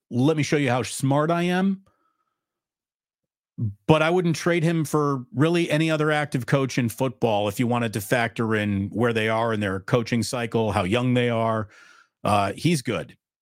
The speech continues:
He's really good, but sometimes I do think his, his tendency to be a little bit too clever kinda gets in, in his own way. And his, his quest for perfection and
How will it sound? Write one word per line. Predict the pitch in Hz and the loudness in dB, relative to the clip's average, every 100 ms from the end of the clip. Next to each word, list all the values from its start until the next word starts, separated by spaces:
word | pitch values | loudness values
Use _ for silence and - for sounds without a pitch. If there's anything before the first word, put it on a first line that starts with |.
| _ | _
He's | - 147 110 | 2 2 0
really | 113 127 156 151 | -2 2 2 2
good, | 123 120 117 | 0 0 0
but | 101 - | -4 -4
sometimes | 139 131 135 123 120 | -4 0 0 2 0
I | |
do | 104 123 135 | 2 0 2
think | 120 107 | 2 0
his, | - 123 104 - - - _ | 2 0 0 -6 -16 -20 _
his | 127 | 0
tendency | - 165 147 151 - 143 | 2 -2 2 0 0 -4
to | 131 | 0
be | 117 | 0
a | 117 | 2
little | 127 123 | 0 -2
bit | 113 123 - | 0 -2 -4
too | - 127 | -4 -4
clever | - - 123 90 82 80 _ _ _ _ _ _ _ _ _ - _ _ 123 117 | -2 -2 -2 -2 -6 -8 _ _ _ _ _ _ _ _ _ -20 _ _ -6 -6
kinda | - 294 | 2 2
gets | 262 262 254 | 4 0 0
in, | 226 233 | 0 0
in | 196 214 | 2 2
his | 185 | 2
own | 202 196 | 0 2
way. | 196 202 - - _ _ _ _ _ _ | 2 -2 -6 -14 _ _ _ _ _ _
And | 160 151 | 0 2
his, | 165 151 - | 2 0 -4
his | - 147 127 | 0 0 0
quest | - - 208 - | -4 2 2 0
for | - 190 | -2 -2
perfection | 156 147 - - 196 - - - - - - _ _ - | 0 -2 -4 -2 -2 -2 -8 -8 -12 -20 -20 _ _ -2
and | 131 110 | 0 0